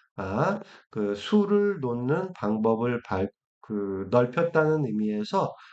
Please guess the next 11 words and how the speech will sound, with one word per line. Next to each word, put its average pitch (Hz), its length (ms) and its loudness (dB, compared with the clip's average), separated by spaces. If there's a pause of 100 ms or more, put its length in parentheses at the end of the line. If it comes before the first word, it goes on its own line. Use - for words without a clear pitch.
(160)
브로든 170 480 2
하면서 170 460 -2
뒤쪽에 135 520 0
뭔가 110 340 0
좀 107 220 -2
더 107 180 0
추가하면 170 840 0
말이 107 260 2
될 117 180 -2
것 185 160 4
같습니다. 92 720 -4